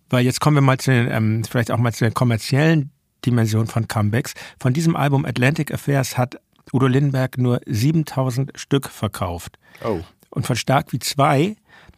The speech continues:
Speaker 1: dann siebenhunderttausend. Also er hat seine Verkäufe verhundertfacht.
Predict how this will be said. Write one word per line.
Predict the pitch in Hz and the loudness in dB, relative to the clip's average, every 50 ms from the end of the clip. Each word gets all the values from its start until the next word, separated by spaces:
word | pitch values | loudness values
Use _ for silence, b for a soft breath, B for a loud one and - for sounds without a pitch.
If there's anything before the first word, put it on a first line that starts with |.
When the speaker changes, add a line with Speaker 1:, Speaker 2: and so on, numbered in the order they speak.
| _ | _
Speaker 1:
dann | - 127 127 139 - - | 0 0 0 0 0 -2
siebenhunderttausend. | - 117 117 160 170 165 123 117 127 120 117 110 107 - - _ _ _ _ _ _ _ _ _ - - - 120 104 101 101 95 - 104 92 - - - - | -2 0 2 2 2 2 2 2 4 4 2 2 0 -2 -8 _ _ _ _ _ _ _ _ _ -14 -4 -2 0 0 0 0 -2 -2 -2 -4 -4 -8 -16 -4
Also | - 113 120 117 123 123 123 | -2 0 0 2 2 2 2
er | - - 110 | 2 0 0
hat | 143 - | 2 2
seine | 147 135 131 | 4 2 4
Verkäufe | - - 123 - 156 156 147 - 135 | 2 2 2 4 4 4 4 2 0
verhundertfacht. | - 127 104 - - 196 240 269 170 120 107 - - - 131 165 175 - 160 151 - | -2 -2 0 2 2 0 2 2 2 0 0 0 -2 0 2 2 2 2 2 0 0